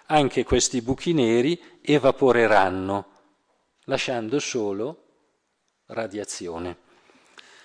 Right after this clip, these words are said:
In questo futuro incredibilmente lontano, l'espansione dell'universo avrà diluito e dissipato la materia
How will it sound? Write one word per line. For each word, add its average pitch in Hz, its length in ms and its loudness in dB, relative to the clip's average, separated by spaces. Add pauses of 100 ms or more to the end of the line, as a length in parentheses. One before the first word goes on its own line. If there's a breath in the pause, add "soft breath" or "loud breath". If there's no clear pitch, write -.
(200 soft breath)
In 139 120 -4
questo 202 360 4
futuro 139 500 0
incredibilmente 120 1300 -2
lontano, 151 680 0
l'espansione 143 840 0
dell'universo 147 920 2
avrà 135 260 4
diluito 123 520 -2
e 120 60 2
dissipato 113 800 -2
la 110 120 0
materia 107 800 -4